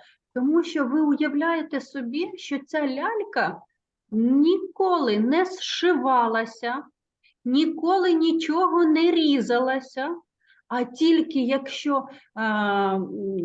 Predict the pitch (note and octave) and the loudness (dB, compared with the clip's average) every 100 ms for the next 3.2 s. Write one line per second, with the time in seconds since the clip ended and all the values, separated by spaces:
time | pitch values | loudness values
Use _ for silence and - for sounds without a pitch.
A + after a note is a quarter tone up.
0 | G3+ B3 B3 D4 C#4+ B3+ A3+ G3 F#3+ A3 | -2 -2 0 0 2 0 -2 -4 -8 -10
1 | A#3 B3+ A3+ G3+ G#3 C4 B3+ C#4+ C4 A#3+ | -6 -2 -2 -2 -4 -4 -2 -2 -2 -2
2 | F#3+ G#3 A#3+ D4 A#3 C4+ G#3+ F3+ F#3 A3+ | -2 -6 -4 -2 0 0 0 0 -4 -6
3 | E4 | -6